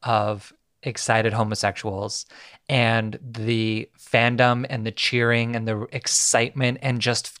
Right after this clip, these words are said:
getting goosebumps at all of the right moments. It, it, that kind of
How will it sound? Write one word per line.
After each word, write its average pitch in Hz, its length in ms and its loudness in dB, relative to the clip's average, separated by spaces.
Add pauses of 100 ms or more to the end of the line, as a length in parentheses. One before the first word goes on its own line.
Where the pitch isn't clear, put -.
(120)
getting 135 400 4
goosebumps 123 840 0
at 127 140 2
all 123 220 4
of 113 140 0
the 117 80 2
right 113 220 2
moments. 123 500 0 (380)
It, 135 200 -2
it, 135 220 -10
that 147 260 4
kind 156 200 0
of 127 280 -2